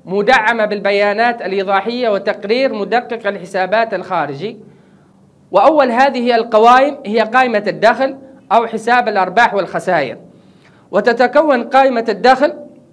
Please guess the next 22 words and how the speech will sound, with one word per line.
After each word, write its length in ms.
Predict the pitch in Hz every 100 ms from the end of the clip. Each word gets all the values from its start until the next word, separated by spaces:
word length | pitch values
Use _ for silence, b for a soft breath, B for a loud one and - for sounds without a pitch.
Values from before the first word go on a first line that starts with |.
| _ _ _ _ _ _ 165
في 140 | 220
الجانب 380 | 175 254 254 214
الدائن 520 | 180 220 240 269 226
من 120 | 208
الإيرادات 760 | 214 208 202 202 190 226 277 -
والجانب 1000 | 202 233 269 - 208 175 220 254 262 - - B B -
المدين 800 | 214 214 190 226 269 269 - - -
في 320 | 226 277 - -
المصروفات. 640 | 240 254 240 202 165 143 107 - b b b b b b _ 190
وتتكون 640 | 214 254 269 294 302 277
الإيرادات، 840 | 262 247 233 226 233 294 285 - -
هناك 380 | 214 233 269 262
إيرادات 640 | 247 233 226 226 247 262 -
أساسية 540 | 214 220 220 269 277
للمصرف، 720 | 220 214 220 240 254 302 - - B B B
وتتمثل 680 | 208 233 226 247 254 233 220
في 300 | 247 262 -
الفوائد 540 | 190 202 208 233 240 220
المحصلة 640 | 208 202 233 226 233 226
من 160 | 208 190
عمليات 500 | 202 202 220 214 196
الإقراض 680 | 190 185 196 226 269 -